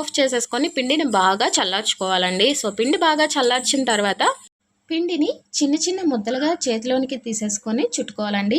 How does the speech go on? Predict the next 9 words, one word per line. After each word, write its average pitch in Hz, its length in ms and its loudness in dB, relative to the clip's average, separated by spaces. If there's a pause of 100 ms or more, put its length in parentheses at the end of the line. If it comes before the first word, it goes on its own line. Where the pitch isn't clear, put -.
చేతికి 240 340 -4
కాస్త 226 260 -4 (320)
నెయ్యి 208 320 0 (160)
అప్లై 240 200 -6 (100)
చేసేసుకొని 233 520 -6
చుట్టుకుంటే 220 400 -6
మనకి 320 240 -6
నీట్‌గా 220 360 -2
వస్తాయన్నమాట. 190 500 -6